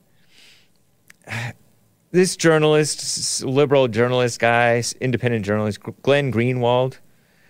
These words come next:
f-, f-, co-founder of The Inter-, Intercept, but The Intercept hates him. And he's not Christian. He's not even really morally straight, I guess. Well, I don't have to guess that.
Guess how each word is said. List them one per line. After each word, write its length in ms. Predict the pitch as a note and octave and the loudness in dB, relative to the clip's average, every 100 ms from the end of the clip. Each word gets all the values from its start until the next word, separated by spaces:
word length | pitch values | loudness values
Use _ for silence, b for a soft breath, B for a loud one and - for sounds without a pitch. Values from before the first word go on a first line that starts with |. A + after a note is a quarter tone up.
| b b | b b
f-, 300 | b b b _ _ _ | b b b _ _ _
f-, 240 | - - _ _ _ _ _ _ _ _ _ | -20 -20 _ _ _ _ _ _ _ _ _
co-founder 540 | D#3+ E3+ E3+ D#3+ E3 | 2 2 2 2 2
of 100 | D#3 | 0
The 100 | D3 | 0
Inter-, 320 | D3+ D#3 D3+ - | -2 -2 -8 -8
Intercept, 480 | D3 D3+ D#3+ E3 | -6 -2 -2 0
but 120 | A#2+ A#2 | -2 0
The 120 | A#2+ | 0
Intercept 320 | A#2+ A#2+ G#2+ | 0 -2 -2
hates 220 | G#2+ A2 | -2 -2
him. 140 | C3 B2 b b b | -4 -6 b b b
And 100 | - | -2
he's 120 | C3 | 0
not 220 | D#3+ F#3+ - - - | 2 0 -2 -20 -10
Christian. 360 | - G2+ - | -4 -4 -2
He's 160 | G2+ G#2 | -4 -2
not 140 | C3+ | 0
even 140 | A#2+ G2+ | 0 0
really 180 | F#2+ F2 | 0 0
morally 340 | F#2 F#2 F2 | 0 -2 -2
straight, 300 | - F2 F2+ | -4 -2 0
I 60 | G2 | 0
guess. 260 | A#2+ - b b b b b b b b _ _ _ _ _ _ _ _ _ _ | -2 -4 b b b b b b b b _ _ _ _ _ _ _ _ _ _
Well, 100 | A#2 | 4
I 60 | |
don't 120 | B2 A#2+ | 4 2
have 120 | A2 | 0
to 80 | G2 | 0
guess 280 | F#2 E2+ - | 0 -2 0
that. 200 | D#2 | -2